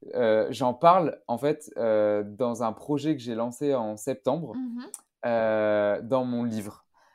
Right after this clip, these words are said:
Speaker 1: C'est, euh,
Speaker 2: Waouh !
Speaker 1: euh, ouais.
Speaker 2: <laughs>
Speaker 1: C'est, euh, un, un, un livre que, enfin, j'ai écrit d'un G, vraiment,
Speaker 2: Ok.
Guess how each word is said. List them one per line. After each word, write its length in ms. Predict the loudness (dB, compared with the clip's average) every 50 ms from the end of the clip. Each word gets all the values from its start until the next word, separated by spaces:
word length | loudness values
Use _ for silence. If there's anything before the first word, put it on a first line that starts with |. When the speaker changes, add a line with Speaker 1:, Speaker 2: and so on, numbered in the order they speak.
| _ _ _
Speaker 1:
C'est, 360 | -14 -2 2 4 6 8 8
euh, 220 | 8 8 8 8
Speaker 2:
Waouh ! 840 | 8 8 8 8 6 6 4 2 2 0 0 0 0 -2 -4 -8 -10 -12 _ _ -4 -2
Speaker 1:
euh, 180 | 0 4 6
ouais. 180 | 6 6 6 4
Speaker 2:
<laughs> 440 | 2 0 0 -2 -4 -4 -4 -6 -8 -8 -10 -6 -2
Speaker 1:
C'est, 200 | 0 4 6 6
euh, 360 | 8 8 8 6 6 4 2 0
un, 480 | -2 -2 -2 -2 -4 -4 -4 -4 -4
un, 40 | -6 -6 -6
un 120 | -4 -4 -2
livre 320 | -2 -2 -4 -6 -8 -10
que, 80 | -10 -10
enfin, 380 | -10 -6 -4 -4 -4 -4 -4 -8 _ -16
j'ai 280 | -12 -8 -4 -4 -4
écrit 360 | -4 -6 -8 -10 -10 -8 -8 -6
d'un 260 | 0 2 4 4 4
G, 360 | 4 2 0 0 0 -2 -6 _ _ _ _ -12
vraiment, 460 | -4 -2 -2 0 0 -2 -4 -4 -8 -12
Speaker 2:
Ok. 160 | -12 -12